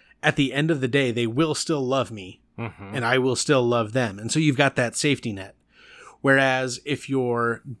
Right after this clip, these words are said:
Speaker 1: dealing with the quote-unquote dialogue of the modern times, where it's actually, like you said, just this shouting match, the love is so completely and totally conditional.
Speaker 2: Mm-hmm.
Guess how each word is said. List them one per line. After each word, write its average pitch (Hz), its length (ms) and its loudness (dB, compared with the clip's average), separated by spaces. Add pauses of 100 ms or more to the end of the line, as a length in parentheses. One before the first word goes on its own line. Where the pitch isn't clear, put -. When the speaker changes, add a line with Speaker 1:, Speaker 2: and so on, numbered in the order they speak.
(240)
Speaker 1:
dealing 147 500 0
with 127 480 0 (440)
the 117 420 0 (120)
quote-unquote 131 920 -2 (100)
dialogue 123 800 2 (100)
of 117 360 -2
the 120 140 -2
modern 117 380 -2
times, 135 540 -4
where 123 140 -2
it's 117 260 -6
actually, 120 400 -4
like 113 220 -4
you 120 80 -4
said, 120 260 -4
just 127 240 -2
this 120 140 -6
shouting 143 400 2
match, 104 420 -12 (840)
the 131 240 -2
love 180 260 4
is - 300 0 (100)
so 170 420 -2
completely 135 720 -2
and 117 100 -2
totally 123 360 -2
conditional. 113 640 -6 (160)
Speaker 2:
Mm-hmm. 95 380 -14